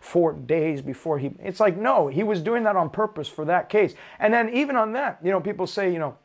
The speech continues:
uh, Jesus said, "This sickness is not unto death, but unto the glory of God." That's what Jesus told Martha. And he's like, "Sometimes the glory of God is,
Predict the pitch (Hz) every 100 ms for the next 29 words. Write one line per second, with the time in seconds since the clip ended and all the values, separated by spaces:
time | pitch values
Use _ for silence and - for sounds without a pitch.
0 | _ _ _ _ _ _ _ - - -
1 | _ 160 156 147 151 196 131 196 165 156
2 | 175 147 135 160 - 175 165 143 135 143
3 | 147 151 147 143 135 123 131 135 143 135
4 | 131 139 139 131 131 127 120 120 151 151
5 | 139 147 139 127 151 143 120 135 151 147
6 | - - - - 139 131 135 165 147 156
7 | 147 139 151 165 160 135 175 175 123 -
8 | _ _ - 127 -